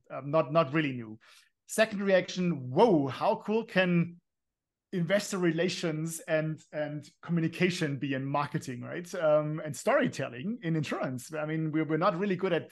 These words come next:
at telling stories in, as insurance companies. And, you know, how great is Lemonade at that? Um, so they invented a whole new concept, a new name with the synthetic agent, um, around a concept that's been, but that's been there for, I,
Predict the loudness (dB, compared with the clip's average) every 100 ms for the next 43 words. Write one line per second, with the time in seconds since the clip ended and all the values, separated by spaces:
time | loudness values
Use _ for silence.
0 | -12 -14 _ -20 -6 -2 0 -2 -2 -2
1 | -2 -6 -10 -12 -10 -10 -10 -6 -6 -6
2 | -10 -8 -8 -8 -12 -20 -20 -20 -20 _
3 | -4 -4 -4 -8 -6 0 2 2 -2 -2
4 | 0 2 2 0 -8 -10 -12 -12 -4 -2
5 | 0 -2 0 0 0 -2 -4 -4 -4 -2
6 | 2 2 2 -2 -4 -4 2 4 4 2
7 | -4 -2 2 2 2 2 2 0 -2 -8
8 | -6 -6 -6 -6 -6 -4 -2 0 4 4
9 | 2 -10 -20 -20 -2 -2 0 2 2 2
10 | -2 -2 0 -2 -2 -2 0 0 0 -4
11 | -6 -6 2 2 4 4 4 2 -6 _
12 | _ -8